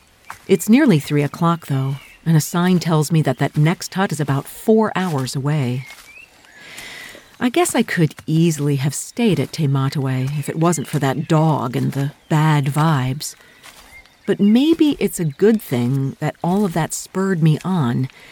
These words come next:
and even though I'm tired after so much climbing, I can take the advice to position myself to take advantage of the weather. I'm feeling confident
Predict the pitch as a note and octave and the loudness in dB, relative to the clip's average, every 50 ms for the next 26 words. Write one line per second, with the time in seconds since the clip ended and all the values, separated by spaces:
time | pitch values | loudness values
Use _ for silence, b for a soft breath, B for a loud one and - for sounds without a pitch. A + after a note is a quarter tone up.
0 | B B B B B B B G3+ G#3 - A#3+ C#4 C4+ C#4+ B3+ A#3+ A#3 G#3+ F#3+ F3+ | B B B B B B B 2 2 4 4 4 4 6 6 6 6 6 4 4
1 | E3 - - - - - - A#3 B3 A3+ E3 C#3 C3+ C3+ C3 C#3 C#3 - - D3+ | 0 -2 -8 -12 -12 -6 -2 0 2 4 4 2 2 0 0 -2 -2 -2 -2 -4
2 | C#3+ - - - - F#3 G3+ A3 G#3+ G3 F#3 F#3+ G3 - - - - - F3+ G3+ | -4 -4 -8 -8 -2 0 2 4 4 4 2 0 -2 -4 -6 -8 -4 -2 0 0
3 | G3+ D#3+ C3 B2 C3 C3 - B B B B B B B B B B B F#3 F#3+ | 2 2 0 0 0 -2 -4 B B B B B B B B B B B 0 0
4 | E3+ - F#3 F3+ E3 - - - - C4+ C#4+ - - B3 A#3 A3 F3+ D#3+ D#3+ F3+ | 0 0 0 0 0 -2 -4 -2 0 0 0 0 0 2 2 2 2 2 0 0
5 | F#3 F3 C#3 C3+ - - - - F3 E3 - F3+ D#3 D#3 A#3 C#4+ - - D#3+ D3 | 0 2 0 0 -2 -6 -6 -6 -6 -2 0 -2 0 0 0 -2 0 0 0 0
6 | C3+ C3 C3+ C3 - - C#3 C3+ C#3 C#3 - - D3 - E3+ E3 F3 D#3+ C#3+ E3+ | 2 0 0 -2 -4 -6 -6 -4 -6 -6 -6 -6 -4 -2 -2 0 0 0 0 2
7 | G3 A3 F#3+ C#3 A#2+ - - - - - C#3 C3 D#3 E3+ E3+ C3+ B2+ B2+ C3+ C#3+ | 2 2 2 2 0 -2 -4 -6 -6 -4 -4 -2 -2 -2 -2 -4 -4 -6 -6 -8
8 | - - b b b b b b b b b b - - - - - - - - | -10 -14 b b b b b b b b b b -14 -14 -14 -18 -20 -20 -20 -20
9 | _ _ - - - - - - - - - - - G#3 G#3+ - C#4 D#4+ D4+ C#4 | _ _ -20 -20 -20 -20 -20 -20 -20 -20 -8 -2 2 2 2 4 4 2 4 4
10 | B3 A3+ - - - B3 C4+ - D#3 C#3 D3 C3+ - | 2 2 0 0 2 2 2 2 0 0 0 0 -2